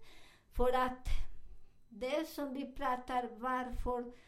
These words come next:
man måste väldigt viktiga min skilja sig, eller varför ska jag ha barn? Och där den energi, det är jätte-, det är jättejobbigt på båda,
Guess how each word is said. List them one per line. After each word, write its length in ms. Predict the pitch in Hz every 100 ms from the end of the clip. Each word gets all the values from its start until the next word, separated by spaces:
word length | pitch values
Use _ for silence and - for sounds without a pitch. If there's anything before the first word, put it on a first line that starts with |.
| - -
man 200 | 226 240
måste 380 | 254 254 - 240
väldigt 580 | 247 233 220 208 226 233
viktiga 540 | 370 - - - 247
min 220 | 247 233
skilja 380 | - 240 226 226
sig, 440 | 208 - 311 359 392
eller 220 | 247 226
varför 360 | 226 226 -
ska 220 | 214 - 214
jag 160 | 214
ha 160 | 202 220
barn? 420 | 330 539 453 - - - - - - - _ - - - -
Och 300 | 254 269 269
där 500 | 285 247 330 381 381
den 220 | 339 330
energi, 720 | 330 320 320 294 277 339 339 262
det 100 | 294
är 100 | 294
jätte-, 760 | 269 403 427 - - 262 240
det 160 | 285 320
är 140 | 311
jättejobbigt 960 | 277 330 339 - 262 247 254 233 240 240
på 100 | 240
båda, 480 | 240 240 208 240